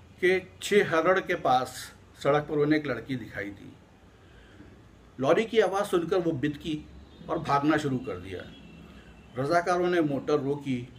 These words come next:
और सबके सब उसके पीछे भागे। एक खेत में उन्होंने लड़की को पकड़ लिया। देखा तो बहुत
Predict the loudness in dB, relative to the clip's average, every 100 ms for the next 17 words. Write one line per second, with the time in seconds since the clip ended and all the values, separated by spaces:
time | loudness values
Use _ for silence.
0 | -20 -16 -12 -6 -4 -2 0 0 -2 -2
1 | -6 -8 -8 -8 -6 -8 -10 -16 -18 -20
2 | -20 -20 -20 -20 -20 -20 -18 -2 0 0
3 | 0 2 2 0 -2 0 2 2 2 0
4 | -4 -4 -2 2 2 2 -2 -6 -12 -18
5 | -20 -20 -20 -18 -18 -14 -4 -2 -2 -4
6 | -6 -8 -10 -12